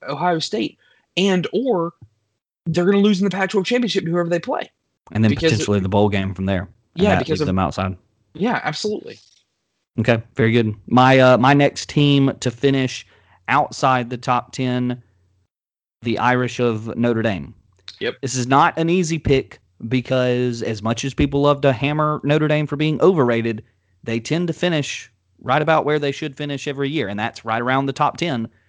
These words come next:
Speaker 2: that they finish. Uh, it might not be super high in the top ten,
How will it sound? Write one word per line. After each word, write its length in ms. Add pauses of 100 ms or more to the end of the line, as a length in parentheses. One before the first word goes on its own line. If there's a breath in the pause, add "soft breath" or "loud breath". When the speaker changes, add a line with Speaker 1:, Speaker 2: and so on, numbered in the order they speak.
(200)
Speaker 2:
that 160
they 120
finish. 500 (300)
Uh, 240
it 80
might 160
not 200
be 220
super 380
high 220
in 120
the 60
top 260
ten, 340